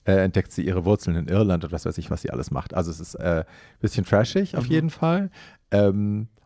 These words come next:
Speaker 1: und das kann ich sehr gut gucken an
Speaker 2: Ja.
Speaker 1: Weihnachten. Muppets Weihnachtsgeschichte mag ich auch sehr gern. Aber ich mag auch Weihnachtshorrorfilme, da gibt's ja auch ein paar.
Speaker 2: Mhm.
Speaker 1: Ähm, ist jetzt nicht so deine Kategorie, I know.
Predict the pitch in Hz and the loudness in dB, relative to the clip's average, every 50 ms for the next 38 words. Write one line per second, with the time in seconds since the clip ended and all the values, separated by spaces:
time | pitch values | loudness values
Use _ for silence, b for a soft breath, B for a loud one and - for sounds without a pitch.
0 | _ _ _ _ _ - 113 110 107 104 110 104 - 104 - - - 90 76 - | _ _ _ _ _ 4 6 6 6 6 6 2 0 0 0 -2 -6 -10 -10 -10
1 | - - 62 58 67 - - - - - - - 82 - 80 85 95 110 - - | -12 -12 -12 -12 -12 -12 -12 -12 -12 -10 -10 -6 -2 -2 0 0 0 0 -2 -4
2 | - 165 160 165 - 104 - - 101 107 104 110 117 - - - - 117 - - | -4 -4 -2 0 0 0 -2 -2 -2 -2 -2 -2 -2 -4 -6 -6 -6 -6 -4 -2
3 | 101 87 87 - - - 113 120 - - 123 117 120 117 117 120 117 B B B | -2 -2 -4 -4 -2 -2 -2 -2 0 -2 -2 0 2 0 0 0 -2 B B B
4 | B B B 104 120 120 139 135 - 127 101 - 104 104 104 - - 123 120 143 | B B B 2 2 4 2 2 0 0 0 0 -2 -2 -2 -2 -2 -2 0 -2
5 | 139 - - 147 139 131 117 113 - - - 143 120 - - - - - 127 123 | -2 0 0 0 0 0 -2 -4 -6 -6 -6 -6 -6 -6 -8 -10 -6 -2 -2 0
6 | 123 135 135 135 135 143 143 147 156 - _ - - 101 101 98 92 - - - | 0 -2 -2 -4 -4 -4 -6 -6 -8 -10 _ -2 0 0 0 0 -2 -8 -6 -6
7 | 113 - - 92 104 104 113 117 - 120 - 110 101 104 98 - 92 95 98 101 | -6 -4 0 2 2 2 2 0 -2 -4 -6 -4 -4 -4 -4 -4 -2 -2 -2 -2
8 | 110 | -2